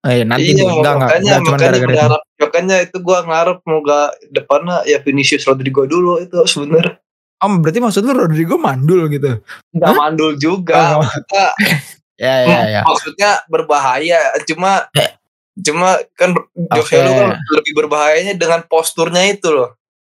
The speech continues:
Speaker 1: Ya, ya, ya. Headingnya juga yang bisa
Speaker 2: Nah,
Speaker 1: dibilang
Speaker 2: iya.
Speaker 1: lebih menjamin ya kalau heading ya.
Speaker 2: Bener
Speaker 1: Ya, tapi
Speaker 2: itu.
Speaker 1: ya karena backnya ada Araujo sama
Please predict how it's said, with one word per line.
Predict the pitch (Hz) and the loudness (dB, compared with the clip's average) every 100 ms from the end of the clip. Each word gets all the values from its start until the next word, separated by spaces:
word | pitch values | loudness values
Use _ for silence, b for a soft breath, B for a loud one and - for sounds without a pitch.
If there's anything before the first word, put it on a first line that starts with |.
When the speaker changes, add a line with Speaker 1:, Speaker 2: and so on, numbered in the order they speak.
| _ - | _ -4
Speaker 1:
Ya, | 131 127 | 0 2
ya, | 120 110 | 0 0
ya. | 110 117 | -2 -2
Headingnya | 123 117 135 139 147 151 | -4 -2 0 0 0 0
juga | 156 131 131 | 0 0 0
yang | 123 120 135 - B 180 | 0 -2 -6 -8 B -4
bisa | 185 170 | 0 2
Speaker 2:
Nah, | |
Speaker 1:
dibilang | 143 127 147 | 2 2 2
Speaker 2:
iya. | 151 202 196 147 131 | 2 0 0 0 2
Speaker 1:
lebih | 131 135 | 0 0
menjamin | 135 131 139 151 | 2 0 0 0
ya | 143 | 0
kalau | 131 127 | 0 0
heading | 131 135 135 127 | 0 0 0 0
ya. | 113 110 127 b b _ _ _ | 2 2 0 b b _ _ _
Speaker 2:
Bener | - 285 - | 0 2 2
Speaker 1:
Ya, | 208 | 2
tapi | 190 202 | 2 2
Speaker 2:
itu. | 175 - 156 _ _ _ _ _ _ _ _ _ _ _ _ _ _ | 0 0 -4 _ _ _ _ _ _ _ _ _ _ _ _ _ _
Speaker 1:
ya | 151 165 | -2 0
karena | 175 175 185 185 | 0 0 2 4
backnya | 151 147 156 - 185 190 190 | 4 2 0 -2 0 0 0
ada | 165 147 151 151 - | 0 2 2 0 0
Araujo | 139 139 143 143 135 139 | 0 0 0 -2 -2 0
sama | 143 131 131 127 | 0 2 2 2